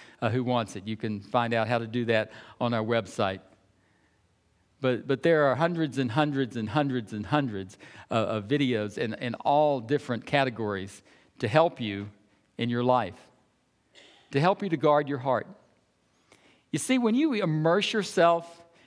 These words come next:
in God's Word, when you study God's Word, when you seek to grow in God's Word, when you seek to, to know it better and to live it, when you have people who, who come around you, that, that's, that's how you post a guard at your heart.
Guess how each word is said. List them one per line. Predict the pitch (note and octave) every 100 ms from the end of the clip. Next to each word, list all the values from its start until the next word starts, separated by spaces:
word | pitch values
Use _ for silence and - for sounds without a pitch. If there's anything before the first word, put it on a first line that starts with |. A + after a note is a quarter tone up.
| _
in | D3+ C#3
God's | C#3 C#3 C#3+ A2+
Word, | C3+ C3 A#2
when | A#2+ D3
you | E3
study | - G3 F#3+
God's | E3+ C#3+ C#3+
Word, | C3+ C3
when | D#3
you | G3
seek | - A3+
to | F3+
grow | C3 D#3 E3+
in | E3
God's | C#3 B2+ A#2+
Word, | A#2+ C3
when | B2+ D3+
you | F3+
seek | - G3+ G3+ -
to, | - B2+ - -
to | D#3+
know | E3 F3 F#3+
it | F3 C#3+
better | D3 C#3 C3
and | B2+
to | B2+
live | C#3 F#3+ D#3
it, | B2 - - - - -
when | E3+
you | A3+
have | A#3+
people | A#3 B3+ A3 F#3+
who, | F3+ D3+
who | F3
come | F3+ G3+ G3
around | E3 D#3+ F3+ F#3
you, | D3+ A2 - -
that, | A#3+ A#3
that's, | C4+ D4 -
that's | - B3 C#4+ -
how | B3+ A#3
you | A3+ F#3+ F3
post | - G3+ F#3+ -
a | D3+
guard | C3 C#3+ C3+ G#2 G2+ - _ _ _ _ _ -
at | B2+ B2
your | A#2+
heart. | A2+ A#2 G2+